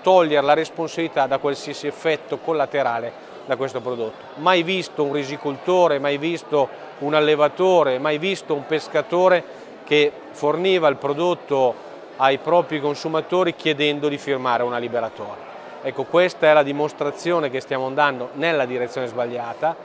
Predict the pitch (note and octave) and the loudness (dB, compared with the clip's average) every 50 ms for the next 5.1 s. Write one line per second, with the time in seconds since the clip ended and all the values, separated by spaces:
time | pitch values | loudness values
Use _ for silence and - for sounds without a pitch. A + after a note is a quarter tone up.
0 | - - - - - - A#2+ C3+ D#3 E3 D#3 D3 - - - - - - D#3+ D#3+ | -18 -18 -20 -18 -16 -6 2 4 6 6 6 4 0 -8 -16 -12 -2 2 2 4
1 | D#3 D3 C3+ B2+ B2 - - B2+ B2+ A#2 C3 C#3 D#3+ E3 D#3 - - B2+ A#2+ - | 4 2 0 -2 -2 -2 -2 -4 -4 -2 -2 -2 0 -2 -2 -2 -2 -4 -2 -2
2 | C3+ B2+ A#2+ - C3 C3+ - - C#3 D3 D#3+ D#3 C#3+ - - C3+ C3+ D#3+ F3+ E3+ | -4 -4 -2 -2 -2 -2 0 0 0 0 0 -2 0 0 0 2 2 2 2 2
3 | D#3+ D3 C#3+ D3+ C#3+ - - C#3+ C#3 D3+ D3 C#3+ C3+ B2+ B2+ A#2+ B2+ C#3 C#3 C#3 | 2 2 2 0 -2 -4 -4 -2 0 2 2 2 2 2 0 0 0 -2 -2 -2
4 | - B2+ A#2+ B2+ C3 B2+ B2+ C3 C#3+ D3+ D3+ C3 C3+ C#3 D3 D3+ - - D3 D3+ | -4 -6 -4 -2 -2 -2 -2 -4 -4 -4 -4 -4 -2 -2 -2 -2 -2 -2 0 0
5 | D#3 | 0